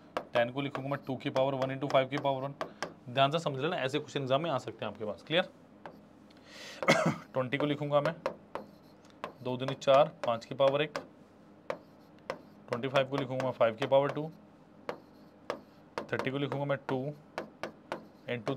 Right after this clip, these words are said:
three, पाँच, ठीक है। थर्टी फ़ाइव को लिखूंगा मैं फ़ाइव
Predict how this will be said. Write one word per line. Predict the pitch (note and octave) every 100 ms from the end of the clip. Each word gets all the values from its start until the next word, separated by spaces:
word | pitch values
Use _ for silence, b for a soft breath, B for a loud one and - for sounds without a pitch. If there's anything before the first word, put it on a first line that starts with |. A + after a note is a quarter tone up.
| -
three, | C#3 D3 - - - - - - - - - - - - -
पाँच, | B2 C3 - - - - - - - - -
ठीक | C#3+ C#3+
है। | D#3 - - - - - B B B B -
थर्टी | A#2+ C#3+
फ़ाइव | C#3+ C3
को | C3
लिखूंगा | C#3+ C#3 B2 C3 C#3
मैं | C3 B2 D#3+ - - - - - - -
फ़ाइव | A#2+